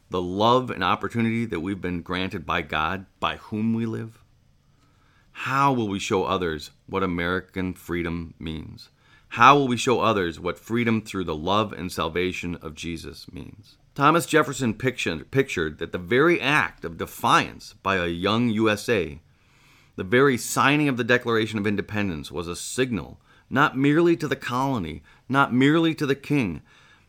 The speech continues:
but to the world, a world in all time, that the freedom that the U S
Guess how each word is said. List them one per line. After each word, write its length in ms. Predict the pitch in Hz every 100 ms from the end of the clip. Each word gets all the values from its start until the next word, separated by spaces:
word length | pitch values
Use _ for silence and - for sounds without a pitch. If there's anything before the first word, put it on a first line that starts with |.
| _ _
but 200 | 147 143
to 120 | - 139
the 100 | 123
world, 720 | 107 117 160 131 90 - 98 _ _ _ -
a 100 | 110
world 380 | 113 135 160 131
in 80 | 107
all 320 | 110 165 175
time, 640 | - 131 147 113 69 - - _ _ _ _ _
that 160 | 107 101
the 80 | -
freedom 680 | - 117 123 123 131 127 - _ _ _ _ _
that 140 | 95 90
the 100 | 87
U 320 | 104 139 135
S 380 | 135 - -